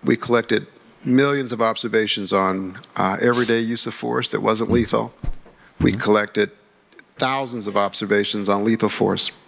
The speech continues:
Speaker 1: And, and it, it was in this moment in two thousand sixteen that I realized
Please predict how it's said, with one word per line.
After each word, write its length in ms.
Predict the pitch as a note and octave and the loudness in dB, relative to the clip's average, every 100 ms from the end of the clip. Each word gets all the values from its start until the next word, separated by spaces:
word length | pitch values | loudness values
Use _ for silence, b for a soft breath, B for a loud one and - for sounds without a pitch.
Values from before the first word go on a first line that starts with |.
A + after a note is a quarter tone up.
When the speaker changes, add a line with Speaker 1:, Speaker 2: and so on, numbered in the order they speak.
| _ - | _ -4
Speaker 1:
And, 320 | B2 A#2 A2+ - | -2 0 -2 -2
and 160 | B2 | 0
it, 160 | B2+ D#3+ | 0 0
it 100 | D#3 | 0
was 160 | C3+ C#3+ | 0 0
in 200 | F3 F#3 | 0 0
this 180 | E3 | -2
moment 320 | C3+ C3+ A#2+ G#2 | 0 0 0 -2
in 60 | |
two 120 | A#2+ | -4
thousand 300 | B2 A2 A2 | -2 -2 -2
sixteen 500 | A2 B2+ - - A#3+ | -6 -4 -2 0 0
that 100 | F3 | 0
I 40 | A2+ | 0
realized 640 | A2+ G3+ A3 A2 F#2 F#2 | 0 2 2 2 0 -4